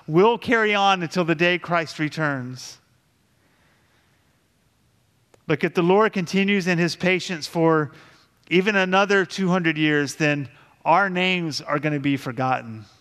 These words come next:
Right? Let's just be honest. In two hundred years,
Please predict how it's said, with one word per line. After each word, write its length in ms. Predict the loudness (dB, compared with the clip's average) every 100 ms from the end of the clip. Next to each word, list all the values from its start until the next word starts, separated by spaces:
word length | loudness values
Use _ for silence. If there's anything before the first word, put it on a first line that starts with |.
| _ _ _ _ _ _ _ _ _ _ _ _ _ _ _ _ _ _ _ -2
Right? 180 | -2
Let's 180 | -2 -4
just 180 | -4 -2
be 100 | 0
honest. 560 | 2 0 -4 -14 -14 -16 -18 _ _ _ _ _ _ _ _ _ _ _ -14
In 80 |
two 220 | -2 2 4
hundred 260 | 2 0
years, 640 | 2 2 0 -2 -8 -14